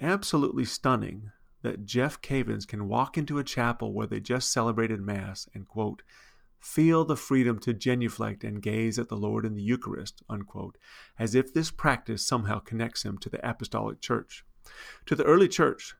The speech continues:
the celebration of the Lord's Supper was an occasion for standing, not kneeling, and that is why on the first day of the week, kneeling was prohibited.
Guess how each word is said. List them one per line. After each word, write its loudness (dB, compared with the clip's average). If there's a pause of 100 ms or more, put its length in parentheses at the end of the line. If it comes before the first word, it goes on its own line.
(200)
the -2
celebration 4
of -4
the 2
Lord's 2
Supper -2
was 0
an 4
occasion -2
for -8
standing, -4 (460)
not 0
kneeling, 0 (320)
and 0
that 2
is 0
why 2
on 0
the -2
first 0
day -2
of -4
the -6
week, -6 (100)
kneeling 0
was -4 (160)
prohibited. 0